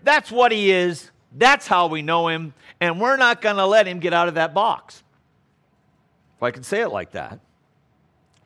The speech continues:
Uh, and some goes, "Yeah, I, I do think it's him." Other parents, "Nope,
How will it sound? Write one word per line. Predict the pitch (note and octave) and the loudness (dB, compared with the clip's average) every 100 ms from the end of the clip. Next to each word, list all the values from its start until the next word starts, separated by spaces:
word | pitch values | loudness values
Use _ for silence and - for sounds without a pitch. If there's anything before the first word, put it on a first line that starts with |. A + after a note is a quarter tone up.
| _ _ _ _ _ _ _ _ _ _ _ - | _ _ _ _ _ _ _ _ _ _ _ -8
Uh, | D#3 | -8
and | E3 | -8
some | - A3 | -4 -4
goes, | F#3+ D#3+ F#3 | -4 -8 -8
"Yeah, | A#3 | -8
I, | B3 B3 G#3+ | -6 -6 -6
I | |
do | F3+ C4+ | -6 -8
think | C4+ G#3+ D#3+ | -8 -6 -6
it's | C#3 | -6
him." | E3+ E3+ | -2 0
Other | A3+ | 0
parents, | A#3 G3+ D#3 G3+ | -2 -4 -8 0
"Nope, | C#4+ | 0